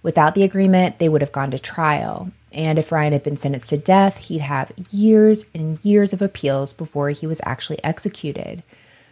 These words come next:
Ryan has never shown any remorse, and he's never really admitted to the killings. So what about Ann Plotsky? Well, she actually pleaded guilty too.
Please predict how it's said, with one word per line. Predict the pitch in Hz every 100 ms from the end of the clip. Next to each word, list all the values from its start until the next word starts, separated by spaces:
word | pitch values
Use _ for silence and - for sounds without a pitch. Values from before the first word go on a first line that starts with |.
| _ _ -
Ryan | 175 175 220
has | 220 226
never | 180 156 170
shown | 190 202 202
any | - 165 185
remorse, | 190 165 175 165 -
and | - 170
he's | 170
never | 165 160 196 196 185
really | 170 190 208
admitted | 170 156 196 233
to | 165
the | -
killings. | - 135 - - - - - _ _ _ _ _ _
So | 202
what | 202
about | 208 190 185 -
Ann | 156 151
Plotsky? | - 170 208 - - - - - - _ _ -
Well, | 175 165 170
she | - -
actually | 196 233 262
pleaded | 220 226 226
guilty | 202 214 226
too. | 220 - 226 185